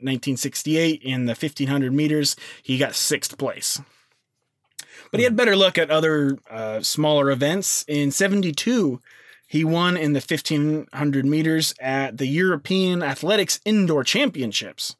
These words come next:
Speaker 2: Hmm.
Speaker 1: And won several French titles during his career. I didn't bother looking them all up.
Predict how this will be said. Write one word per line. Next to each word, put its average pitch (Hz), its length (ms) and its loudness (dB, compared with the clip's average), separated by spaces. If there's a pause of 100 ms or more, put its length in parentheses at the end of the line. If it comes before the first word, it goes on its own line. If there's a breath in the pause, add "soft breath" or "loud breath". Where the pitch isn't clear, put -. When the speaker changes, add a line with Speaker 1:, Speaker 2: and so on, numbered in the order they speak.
Speaker 2:
Hmm. 269 160 0 (500 loud breath)
Speaker 1:
And 139 360 2
won 185 160 2
several 202 400 2
French 185 420 0
titles 170 500 2
during 156 220 2
his 151 140 0
career. 147 440 0
I 131 200 0
didn't 117 540 -8
bother 117 200 -2
looking 113 260 -4
them 110 140 -2
all 107 180 -2
up. 117 200 -4